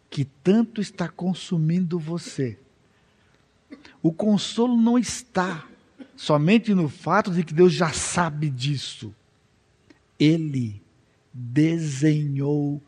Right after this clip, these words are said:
isto exclusivamente pra você e pra mim. Faz diferença pra você? Faz, deve fazer, por quê? "Senhor, se foi o Senhor que fez,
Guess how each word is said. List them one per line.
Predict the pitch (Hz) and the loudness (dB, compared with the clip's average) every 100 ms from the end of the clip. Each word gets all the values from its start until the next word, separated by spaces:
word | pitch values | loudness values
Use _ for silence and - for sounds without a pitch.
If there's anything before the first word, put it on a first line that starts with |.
| _ _ _ - | _ _ _ -2
isto | 135 143 - - 170 175 175 _ _ _ _ _ _ | -2 -2 -8 -8 -6 -4 -8 _ _ _ _ _ _
exclusivamente | 131 139 175 - - - 170 151 151 156 139 131 151 156 - 151 - | -2 0 0 -2 -12 -6 -2 0 -2 -2 -2 -2 -4 -6 -10 -14 -8
pra | 151 | -8
você | 151 160 156 - - 139 120 - _ _ _ _ _ - | -6 -8 -12 -14 -6 -4 -4 -6 _ _ _ _ _ -6
e | 143 | -4
pra | 135 143 123 | -2 -4 -2
mim. | 123 139 131 110 - _ _ _ _ _ _ _ _ _ _ _ _ _ _ _ _ _ _ _ _ _ _ | 0 0 0 -4 -12 _ _ _ _ _ _ _ _ _ _ _ _ _ _ _ _ _ _ _ _ _ _
Faz | - 131 | -2 -2
diferença | 131 139 135 | 0 -2 -2
pra | 127 | -6
você? | 117 208 240 - _ _ _ _ _ _ _ | -4 -4 -4 -12 _ _ _ _ _ _ _
Faz, | - 110 113 - | -10 -8 -8 -4
deve | 135 131 | 0 0
fazer, | 151 139 143 208 | 0 0 4 2
por | 240 220 | 2 -2
quê? | 170 117 - - _ _ _ _ | 0 0 -4 -18 _ _ _ _
"Senhor, | - 151 208 135 - _ | -8 -2 -2 -2 -6 _
se | - - | -8 -4
foi | 170 190 | 2 4
o | 202 | 4
Senhor | - 202 226 | 4 4 6
que | 233 147 | 4 -4
fez, | - - 294 381 175 107 - - - | -4 0 0 0 -6 -8 -14 -16 -20